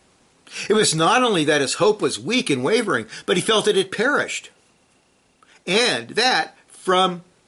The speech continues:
before the Lord. Lower than that one cannot get. He had no expectation of deliverance. He saw no possibility of being recovered from his wretched condition.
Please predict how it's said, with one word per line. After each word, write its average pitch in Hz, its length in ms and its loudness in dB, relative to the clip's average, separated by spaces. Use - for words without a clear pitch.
before 202 280 2
the 214 80 2
Lord. 277 440 -2
Lower 254 320 4
than 214 160 2
that 175 180 -2
one 170 180 0
cannot 208 440 0
get. 262 540 -2
He 220 120 0
had 233 140 2
no 262 140 2
expectation 147 680 -2
of 104 100 -6
deliverance. 101 560 -8
He 202 100 0
saw 220 180 2
no 233 140 2
possibility 165 640 0
of 135 60 0
being 143 160 0
recovered 135 440 -2
from 139 140 -4
his 117 120 -4
wretched 131 360 -2
condition. 113 480 -4